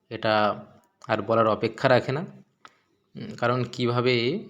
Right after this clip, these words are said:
আহ, সে-, আগামী দিনের শিক্ষক নিয়োগগুলোকে, আহ, একেবারে থমকে দেওয়া যায়, তো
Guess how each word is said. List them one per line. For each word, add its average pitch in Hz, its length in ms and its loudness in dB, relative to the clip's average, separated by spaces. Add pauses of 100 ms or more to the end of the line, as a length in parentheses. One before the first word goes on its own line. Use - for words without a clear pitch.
আহ, 107 200 0
সে-, 110 300 -10
আগামী 113 360 0
দিনের 113 240 0
শিক্ষক 117 440 -4
নিয়োগগুলোকে, 120 680 -2 (340)
আহ, 104 260 -2
একেবারে 104 320 -4
থমকে 113 400 -2
দেওয়া 107 240 2
যায়, 139 200 -6 (520)
তো - 80 -8